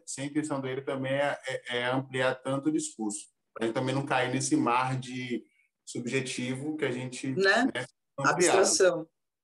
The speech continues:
Speaker 1: Mas, é, a perspectiva das crianças rindo no escuro, a,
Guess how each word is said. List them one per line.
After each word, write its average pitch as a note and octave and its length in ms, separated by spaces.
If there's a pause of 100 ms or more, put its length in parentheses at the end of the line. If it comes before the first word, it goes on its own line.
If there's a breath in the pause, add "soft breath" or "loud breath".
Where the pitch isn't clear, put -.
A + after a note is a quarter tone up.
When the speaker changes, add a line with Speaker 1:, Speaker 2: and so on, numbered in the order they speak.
(160)
Speaker 1:
Mas, E3+ 480
é, C#3+ 1080
a C#3 80
perspectiva F3+ 600
das F3 200
crianças D#3+ 600
rindo D#3 300
no D3+ 100
escuro, D3+ 920
a, C#3 100